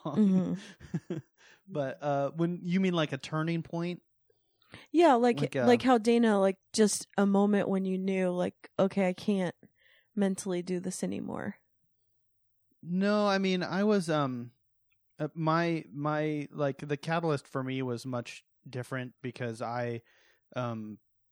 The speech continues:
Speaker 2: unlike Dana, did not
Speaker 1: <laughs>
Speaker 2: have the courage to actually, like, <laughs> you know, uh, put my ring in a, in a drawer and
Speaker 1: Yeah.
Speaker 2: step away, um, even if maybe I knew it was something that, uh, was kind of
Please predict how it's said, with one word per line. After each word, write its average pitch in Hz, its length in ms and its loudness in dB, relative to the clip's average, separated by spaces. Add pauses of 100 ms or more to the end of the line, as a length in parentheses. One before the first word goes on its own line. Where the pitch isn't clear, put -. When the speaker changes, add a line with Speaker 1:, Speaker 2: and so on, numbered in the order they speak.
(160)
Speaker 2:
unlike 127 460 -4
Dana, 131 440 -4
did 123 180 -6
not 202 200 2
Speaker 1:
<laughs> - 20 -12
Speaker 2:
have 123 360 0
the 127 100 -8
courage 135 520 -4
to 143 100 -2
actually, 151 680 -2 (340)
like, 127 400 -4 (100)
<laughs> - 920 -16
you 165 100 0
know, 131 340 -4
uh, 147 100 -10 (260)
put 160 180 -2
my 156 160 2
ring 160 360 0
in 160 160 -2
a, 160 160 -2
in 160 240 -2
a 156 60 0
drawer 151 440 0
and 139 200 -2
Speaker 1:
Yeah. 214 120 4
Speaker 2:
step 180 320 2
away, 139 460 2
um, 127 540 -4
even 143 240 -2
if 135 140 -6
maybe 135 280 0
I 131 100 -2
knew 131 200 -2
it 127 60 -2
was 131 140 -6
something 127 400 -4
that, 123 180 -4 (560)
uh, 113 580 -2
was 131 280 -4
kind 131 180 -6
of 120 180 -6